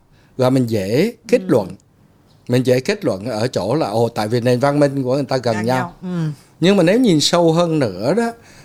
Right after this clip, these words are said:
Speaker 1: thì thật sự có những cái quốc gia tại châu Âu tiếp, khi mình tiếp cận và hội nhập, tức là, vâng, hội nhập integration vào trong cái xã hội Mỹ đó, nó vẫn khó hơn.
Speaker 2: Em nghĩ là
Speaker 1: Thì
Speaker 2: Ý chẳng hạn.
Speaker 1: À,
Speaker 2: <laughs> Cái giá trị rất là
Speaker 1: vâng.
Speaker 2: giống Á Đông.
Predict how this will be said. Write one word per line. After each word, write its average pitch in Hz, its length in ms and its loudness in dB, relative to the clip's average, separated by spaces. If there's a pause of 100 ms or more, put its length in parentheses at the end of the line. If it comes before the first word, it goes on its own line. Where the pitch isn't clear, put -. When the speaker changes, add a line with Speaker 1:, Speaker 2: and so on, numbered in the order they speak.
(120)
Speaker 1:
thì 135 120 2
thật 135 200 -2
sự 113 320 -2
có 170 200 2
những 156 260 0
cái 165 160 -6
quốc 202 200 -2
gia 135 260 2
tại 95 460 -8 (160)
châu 127 200 0
Âu 123 320 2
tiếp, 285 140 2 (540)
khi 143 160 0
mình 123 180 -2
tiếp 170 180 0
cận 92 220 -8
và 101 80 -6
hội 92 260 -8
nhập, 101 180 -8 (560)
tức 175 200 2
là, 101 340 -4 (180)
vâng, 117 200 0 (540)
hội 104 140 -4
nhập 107 200 -2
integration 120 720 0
vào 107 200 -2
trong 127 280 -2
cái 127 100 -4
xã - 140 -6
hội 104 220 -6
Mỹ 92 320 -10
đó, 143 120 -6 (260)
nó 185 100 -4
vẫn 190 180 -2
khó 151 200 0
hơn. 170 320 0 (300)
Speaker 2:
Em 208 180 2
nghĩ 233 80 4
là 247 100 4
Speaker 1:
Thì - 80 4
Speaker 2:
Ý 208 200 0
chẳng 185 160 -2
hạn. 185 180 -4 (340)
Speaker 1:
À, 135 160 0 (120)
Speaker 2:
<laughs> 254 600 -2
Cái 202 120 -4
giá 202 140 0
trị 170 160 -4
rất 139 60 4
là 139 80 2
Speaker 1:
vâng. 139 120 2
Speaker 2:
giống 196 160 0
Á 202 120 -2
Đông. 220 220 -4